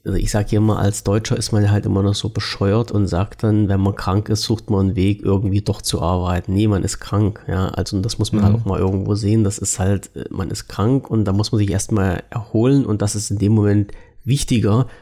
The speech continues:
Speaker 1: auch wenn's manchmal nicht geht und man sich eine Rübe drüber macht. Ich weiß selber, wie das ist, ja. Aber es ist manchmal in dem Moment, es ist nicht manchmal so, es ist in dem Moment wichtiger, sich zu erholen, als, äh, dann noch, dann rumzudoktern und vielleicht noch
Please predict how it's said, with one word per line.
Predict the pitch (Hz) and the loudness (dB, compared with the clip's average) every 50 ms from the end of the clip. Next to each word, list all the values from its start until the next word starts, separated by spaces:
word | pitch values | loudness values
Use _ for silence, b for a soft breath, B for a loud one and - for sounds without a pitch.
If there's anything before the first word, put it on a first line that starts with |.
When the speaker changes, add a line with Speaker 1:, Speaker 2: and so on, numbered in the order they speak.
| B B B | B B B
Speaker 1:
auch | B - 110 | B -4 -2
wenn's | 110 143 190 196 196 | 0 0 0 2 2
manchmal | 175 165 160 - - 139 131 | 2 0 0 0 0 0 0
nicht | 127 - - | 0 0 0
geht | - 139 156 147 135 | 0 2 2 2 4
und | 117 | 2
man | 110 117 | 2 4
sich | 110 110 107 | 2 2 2
eine | 127 117 | 2 2
Rübe | 117 123 151 156 | 4 4 4 4
drüber | 143 - - 98 95 | 2 2 0 0 2
macht. | 98 95 - | 0 0 -2
Ich | 120 - | -4 -4
weiß | - 180 170 - | -2 -2 -2 0
selber, | 180 180 185 160 131 | 0 2 4 4 4
wie | 113 104 | 4 4
das | 87 95 104 - | 4 2 0 0
ist, | - 98 101 - - | -2 -4 -4 -4 -2
ja. | - 95 107 B B B B B B B B B | -2 -2 -2 B B B B B B B B B
Aber | - 98 | 0 0
es | 107 - | 0 0
ist | 131 - - | 0 0 2
manchmal | 139 123 123 131 131 - 120 110 | 2 2 2 2 0 0 2 2
in | 113 113 | 2 4
dem | 107 110 117 | 4 2 2
Moment, | 120 113 110 104 | 2 2 2 2
es | 107 110 | 2 2
ist | |
nicht | 110 95 92 | 2 2 2
manchmal | 92 110 110 95 | 2 2 2 2
so, | - 101 | 0 0
es | 92 92 - | -2 -2 -4
ist | - - - | -4 -2 0
in | 117 | 0
dem | 107 117 | 2 2
Moment | 110 107 104 104 101 117 | 2 2 2 2 2 0
wichtiger, | 107 - - 107 110 104 | -2 -2 0 0 0 2
sich | 110 107 - | 0 -2 -2
zu | - - | -2 -2
erholen, | 110 98 98 98 117 120 147 156 135 127 156 151 B B B B B B B B B B | 0 0 0 2 2 4 4 4 4 4 2 0 B B B B B B B B B B
als, | - 104 110 113 110 - - | -2 0 0 2 0 0 0
äh, | 110 110 101 | 0 0 0
dann | 110 110 110 | 2 2 2
noch, | 127 117 - | 2 0 0
dann | - - 120 104 101 | -2 -2 0 0 2
rumzudoktern | 101 127 151 156 - - - - 127 - - - 117 117 | 2 2 2 0 0 -2 -4 -2 -2 -2 0 -2 0 0
und | 113 | 0
vielleicht | - - - 101 120 - - - | 0 0 0 0 0 -2 0 0
noch | 120 110 98 - - | 0 0 0 -2 -6